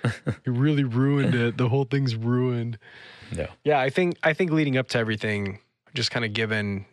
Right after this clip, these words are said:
Speaker 1: and they're not, they're not dumb. They know that, I, I guess stepping out of our, our nerd sphere,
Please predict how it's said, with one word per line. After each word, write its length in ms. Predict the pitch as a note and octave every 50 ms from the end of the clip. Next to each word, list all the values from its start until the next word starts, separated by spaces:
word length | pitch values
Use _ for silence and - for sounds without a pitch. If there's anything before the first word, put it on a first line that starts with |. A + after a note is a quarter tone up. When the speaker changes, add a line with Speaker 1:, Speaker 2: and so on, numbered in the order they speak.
| _ -
Speaker 1:
and 180 | - B2 C3 C#3
they're 80 | D#3 E3+
not, 220 | F#3 F#3+ F3 -
they're 160 | - C#3 D#3 E3+
not 220 | F3 D#3+ - -
dumb. 320 | - - D#3 - F#2+ - _ _ _ _
They 300 | - B2+ A#2+ C#3+ D3 C#3+
know 260 | C3+ B2+ A#2+ A#2 A#2 A2+
that, 280 | G#2 G#2+ G2 F#2+ F#2+ - _ _ _ _ - -
I, 140 | A#2+ A2+
I 80 | A2 B2+
guess 260 | B2 D3 C#3 - - -
stepping 440 | - - - - C#3+ - - C3+ A2
out 260 | C#2 G2 G#2+ B2+ - -
of 200 | C3+ A2+ G2+ G2 G#2
our, 320 | G2 F#2+ F#2+ F#2+ G2 G2+ - _ _ _ _ _ _ _ _ _ _ -
our 140 | A2 G#2 G2+
nerd 320 | G2 G#2 A#2+ B2+ C3 B2
sphere, 480 | - - - G2 F#2+ F#2 F#2+ G2+ F#2+